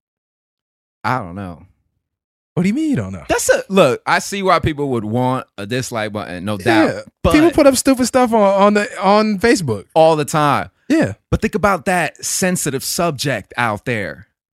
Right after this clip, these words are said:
Speaker 1: posting up something that maybe he spent hours filtering through internet videos and, and, and articles and stuff. And he's like, "Man, he kinda proud to put this up."
Speaker 2: Dislike.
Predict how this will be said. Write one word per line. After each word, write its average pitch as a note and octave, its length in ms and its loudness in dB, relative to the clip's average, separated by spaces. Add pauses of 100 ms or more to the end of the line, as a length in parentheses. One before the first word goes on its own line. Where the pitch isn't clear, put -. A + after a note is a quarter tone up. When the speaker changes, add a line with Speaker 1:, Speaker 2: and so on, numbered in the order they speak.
(360)
Speaker 1:
posting F3+ 340 -4
up E3 140 -2
something F3+ 340 0
that C#3+ 160 2
maybe F3+ 280 -2
he G3 120 -10
spent F#3+ 380 -10 (320)
hours G#3 640 -2
filtering E3+ 680 -4
through D#3 300 -4 (260)
internet G3+ 600 0
videos F3 720 2
and, C#3 240 -6
and, D#3 180 -6
and C3+ 260 -6 (100)
articles G3+ 680 0
and B2+ 80 -10
stuff. - 280 -4
And C#3 100 -2
he's F#3 180 0
like, D#2 200 -12
"Man, C#3 260 -2
he C3+ 60 -6
kinda A2+ 280 -8
proud E3 320 2
to D#3 60 -6
put - 220 -8
this D3+ 220 -6
up." F#3+ 300 0 (100)
Speaker 2:
Dislike. G2 640 -2